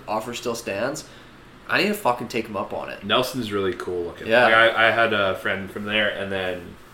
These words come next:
Speaker 2: a, a guy from Rupert actually moved there. And so I'd always see his posts too.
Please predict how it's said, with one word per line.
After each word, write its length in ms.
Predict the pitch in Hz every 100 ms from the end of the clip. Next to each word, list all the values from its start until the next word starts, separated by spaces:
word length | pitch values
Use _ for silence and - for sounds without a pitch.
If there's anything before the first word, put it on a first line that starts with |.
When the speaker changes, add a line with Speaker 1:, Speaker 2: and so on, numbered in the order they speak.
| -
Speaker 2:
a, 120 | - - - - - - - - - - - - - -
a 100 | 139
guy 200 | 127 120
from 200 | 120 104
Rupert 300 | 110 113 92
actually 300 | - 104 95
moved 180 | 95 -
there. 200 | - - - - - - - - - - - -
And 100 | -
so 100 | 110
I'd 60 | 95
always 160 | 92
see 160 | - 101
his 140 | 98
posts 340 | - 95 87 -
too. 160 | 90